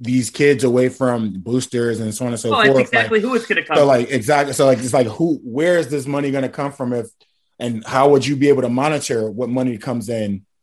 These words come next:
Speaker 1: or not come in, like, doesn't come to a certain player? Like, the
Speaker 2: Well
Speaker 1: fourth, fourth or third best player in the team, like you said, it's gonna be difficult for them. But if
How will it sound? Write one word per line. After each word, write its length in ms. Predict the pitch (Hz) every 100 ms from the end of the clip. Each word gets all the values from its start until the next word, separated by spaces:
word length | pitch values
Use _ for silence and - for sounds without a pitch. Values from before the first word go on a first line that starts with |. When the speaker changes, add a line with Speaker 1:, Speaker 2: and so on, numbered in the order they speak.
| _
Speaker 1:
or 120 | 120
not 300 | 113 123 -
come 220 | 135 117
in, 160 | 117 120
like, 320 | 113 110 98 92
doesn't 260 | 123 120
come 180 | 101 117
to 120 | 127
a 40 | 113
certain 240 | 123 110
player? 320 | 117 107 95 _ _ 135
Like, 160 | 120
the 80 | 131
Speaker 2:
Well 80 | 123
Speaker 1:
fourth, 320 | 160 143 131 _ -
fourth 220 | 165 151
or 60 | 135
third 280 | 147 139 135
best 180 | 131
player 120 | 151 135
in 60 |
the 60 | 127
team, 180 | 160 131
like 120 | 117
you 40 |
said, 140 | 123 135
it's 80 | 117
gonna 100 | 113
be 80 |
difficult 340 | 110 131 123 117
for 120 | 117
them. 160 | 113 101
But 100 |
if 120 | 107